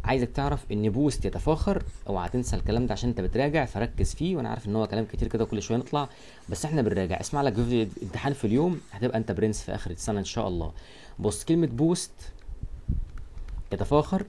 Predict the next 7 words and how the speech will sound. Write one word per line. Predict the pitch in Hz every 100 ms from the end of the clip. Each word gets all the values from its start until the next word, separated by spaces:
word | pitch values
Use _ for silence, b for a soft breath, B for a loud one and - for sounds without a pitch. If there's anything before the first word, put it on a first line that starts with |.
| -
دي | 123
ممكن | 143 139 101
نقول | 135 127
مكانها | 110 131 113 -
take | 147 - - - - - - B B - - 90
pride | 113 123 117 98 80 - - - - - - - - - -
in | 147 196 185